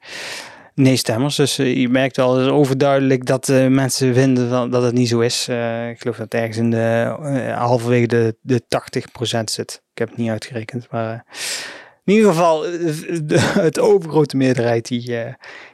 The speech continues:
die zegt nee. Nou, waar kun je ons allemaal vinden? Natuurlijk kun je ons vinden op, eh, ons zonder bruggen punt N L. Ik had het vorige keer al aangegeven, er zijn leuke dingen, eh,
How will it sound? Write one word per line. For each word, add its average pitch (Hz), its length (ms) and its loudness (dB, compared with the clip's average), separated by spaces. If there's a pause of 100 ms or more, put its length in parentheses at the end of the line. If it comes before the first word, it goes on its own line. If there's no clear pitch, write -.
die 127 140 -8
zegt 113 400 -4 (680)
nee. 120 640 2 (1600)
Nou, 120 160 -2
waar 113 80 0
kun 151 100 2
je 151 80 2
ons 143 100 4
allemaal 131 220 2
vinden? 240 240 4
Natuurlijk 214 360 4
kun 175 80 2
je 156 60 4
ons 143 120 -2
vinden 143 220 2
op, - 140 -6
eh, 123 160 0
ons 143 200 -2
zonder 123 200 0
bruggen 120 240 2
punt 117 220 -6
N 147 60 0
L. 160 60 2
Ik 160 80 -2
had - 100 -4
het - 80 -12
vorige 147 200 2
keer 139 160 2
al 127 60 0
aangegeven, 127 340 0
er 120 60 0
zijn 131 180 0
leuke 143 240 2
dingen, 127 360 0
eh, 117 260 -2